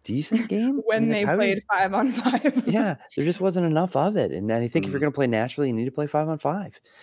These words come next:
Speaker 3: Yeah.
Speaker 1: And, and I think that that's the recipe to beat them. You dump the puck in, you make sure you make contact with Josi on every single play. So the puck has to get behind the goal line. F one has to make contact with Josi. You don't have to hurt him.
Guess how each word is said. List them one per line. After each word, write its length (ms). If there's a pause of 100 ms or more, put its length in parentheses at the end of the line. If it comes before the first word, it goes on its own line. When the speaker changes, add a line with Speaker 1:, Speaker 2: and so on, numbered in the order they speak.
(120)
Speaker 3:
Yeah. 180
Speaker 1:
And, 260
and 160
I 80
think 240
that 160
that's 300
the 100
recipe 400
to 60
beat 260
them. 180
You 140
dump 260
the 100
puck 320
in, 220 (340)
you 120
make 240
sure 120
you 80
make 160
contact 480
with 140
Josi 500
on 200 (120)
every 380
single 340
play. 380
So 140
the 80
puck 240
has 160
to 80
get 120
behind 360
the 40
goal 280
line. 260 (420)
F 280
one 200
has 220
to 80
make 160
contact 460
with 120
Josi. 240
You 80
don't 80
have 80
to 80
hurt 200
him. 140